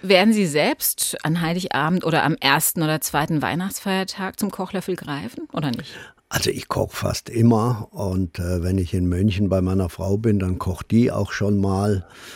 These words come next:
Speaker 2: aber besser einzeln und nicht zusammen. <laughs>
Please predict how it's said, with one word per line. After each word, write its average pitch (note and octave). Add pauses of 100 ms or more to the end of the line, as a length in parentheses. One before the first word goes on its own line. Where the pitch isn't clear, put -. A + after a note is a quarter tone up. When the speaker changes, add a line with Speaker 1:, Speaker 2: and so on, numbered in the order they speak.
(180)
Speaker 2:
aber F2
besser E2+
einzeln G#2
und F2
nicht G2
zusammen. G2+
<laughs> -